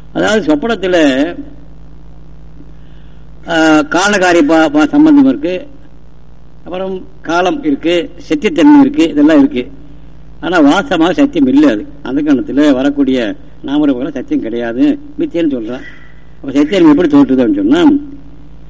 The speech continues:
அதிஷ்டானமாகிய கூடசன் அல்லது பிரம்மத்தின் சத்தியம் அ-, அனிதாக்கியாது ஆகுது. சம்பந்தம் பக்கத்துல இருக்கிறதுனால யானை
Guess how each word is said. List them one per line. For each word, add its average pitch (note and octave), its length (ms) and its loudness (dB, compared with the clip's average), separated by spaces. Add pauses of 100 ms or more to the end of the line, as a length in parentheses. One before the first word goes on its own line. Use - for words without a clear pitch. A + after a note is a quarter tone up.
(240)
அதிஷ்டானமாகிய E3+ 800 6 (840)
கூடசன் F#3 440 2
அல்லது E3+ 240 6
பிரம்மத்தின் F3+ 460 4
சத்தியம் D3 300 4
அ-, D3+ 360 -2 (160)
அனிதாக்கியாது D#3 540 -4
ஆகுது. A2 240 -12 (600)
சம்பந்தம் D#3+ 440 -8 (420)
பக்கத்துல G3 280 -12
இருக்கிறதுனால C#3+ 400 -4 (1120)
யானை D#3 400 0